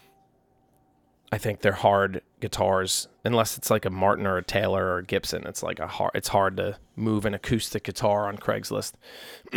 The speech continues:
<clears throat> unless it's, like, I feel like these are, like, real boutique, like, you need to know about Stonebridge, um,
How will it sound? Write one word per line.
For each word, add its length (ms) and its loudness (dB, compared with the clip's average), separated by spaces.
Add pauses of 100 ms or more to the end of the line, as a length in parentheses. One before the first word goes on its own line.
(160)
<clears throat> 560 2
unless 320 6
it's, 140 0
like, 220 6
I 80 2
feel 160 6
like 160 6
these 200 4
are, 80 8
like, 220 4
real 320 4
boutique, 720 0
like, 340 0 (1400)
you 200 2
need 180 4
to 80 0
know 280 6
about 220 2
Stonebridge, 680 -2 (340)
um, 420 0